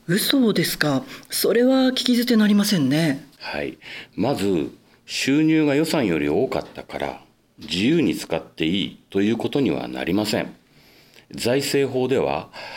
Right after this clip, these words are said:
Speaker 2: えー、財政を一年間回した結果、えー、剰余金が生じた場合、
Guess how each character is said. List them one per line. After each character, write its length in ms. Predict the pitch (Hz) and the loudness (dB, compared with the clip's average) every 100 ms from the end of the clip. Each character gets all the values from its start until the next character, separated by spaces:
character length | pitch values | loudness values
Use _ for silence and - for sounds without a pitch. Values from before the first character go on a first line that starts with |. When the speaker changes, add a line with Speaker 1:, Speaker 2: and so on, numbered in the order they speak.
| - - | -16 -6
Speaker 2:
え 260 | 76 69 | -4 -2
ー、 20 | 71 | -2
財 220 | 135 156 | 0 0
政 300 | - 85 73 | 0 0 0
を 40 | |
一 200 | 78 127 | 0 0
年 180 | 143 139 | 0 0
間 240 | 85 67 | -2 0
回 160 | 69 69 | -2 -2
し 120 | - | -4
た 120 | 71 | -8
結 260 | 69 - - _ - | -8 -10 -12 _ -6
果、 260 | 85 71 62 - - - | -4 -4 -6 -20 -20 -8
え 240 | 80 73 | -4 -4
ー、 40 | |
剰 240 | 67 104 135 | -2 2 2
余 140 | 147 | 2
金 280 | 143 131 127 | 0 2 2
が 100 | 113 | 0
生 260 | - 101 98 | 0 0 0
じ 140 | - | -2
た 120 | 87 | -2
場 180 | 82 | 0
合、 40 | 76 | -2